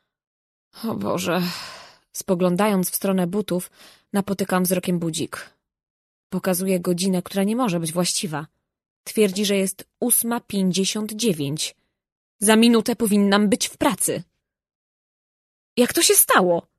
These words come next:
Gramolę się z łóżka, walcząc ze skurczami żołądka i zawrotami głowy, a kiedy szukam torebki,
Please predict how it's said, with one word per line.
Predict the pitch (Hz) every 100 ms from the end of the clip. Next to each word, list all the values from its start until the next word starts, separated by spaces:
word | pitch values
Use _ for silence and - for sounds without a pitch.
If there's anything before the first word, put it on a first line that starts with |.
| _ _ _ _ _ _ _ _ _ _ _
Gramolę | 226 247 247 247 220
się | 190 220
z | 202
łóżka, | 220 196 - 180
walcząc | 170 202 190 - 180 180
ze | 185
skurczami | 180 - 196 - 196 190
żołądka | 185 185 185 202 - 247 220
i | 196 185
zawrotami | 214 190 208 214 202 180
głowy, | 196 214 208 254 - - - - - - _
a | 202
kiedy | 247 233
szukam | 208 262 226
torebki, | 202 233 202 - 160 180